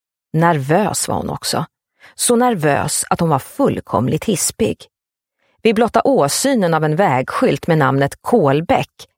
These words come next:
gav hon ifrån sig ett pipande och grep sin make i armen så att han var på vippen att styra ut på en nyplöjd åker. "Sune, vad var det jag sa? Vad var det jag sa?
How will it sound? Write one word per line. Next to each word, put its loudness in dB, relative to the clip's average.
gav 4
hon 2
ifrån 0
sig -2
ett -6
pipande 0
och -4
grep 0
sin 0
make 0
i 2
armen 2
så -2
att -4
han 0
var 2
på -2
vippen -2
att 0
styra 0
ut -4
på 0
en 2
nyplöjd 0
åker. -2
"Sune, -2
vad 0
var 2
det 0
jag 0
sa? 0
Vad 2
var 2
det 2
jag 0
sa? 0